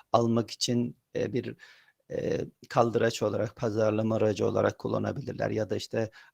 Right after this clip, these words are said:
az önce değindiğimiz işte Ar-Ge vesaire, kobi danışmanlığıydı, ne bileyim markalaşma danışmanlığı vesaire gibi işler yapıyorsunuzdur. E, oralarda da marka vekilliğinizi, e, bir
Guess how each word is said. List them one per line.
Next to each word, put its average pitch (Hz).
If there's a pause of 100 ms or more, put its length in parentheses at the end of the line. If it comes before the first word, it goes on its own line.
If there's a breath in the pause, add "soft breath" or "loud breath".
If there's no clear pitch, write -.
az 117
önce 113
değindiğimiz 110
işte -
Ar-Ge 110
vesaire, 107
kobi 104
danışmanlığıydı, 107 (160)
ne 113
bileyim 107
markalaşma 110
danışmanlığı 107
vesaire 107
gibi 107
işler 113
yapıyorsunuzdur. 110 (440 loud breath)
E, -
oralarda 117
da 127
marka 120
vekilliğinizi, 113 (400 loud breath)
e, 113
bir 120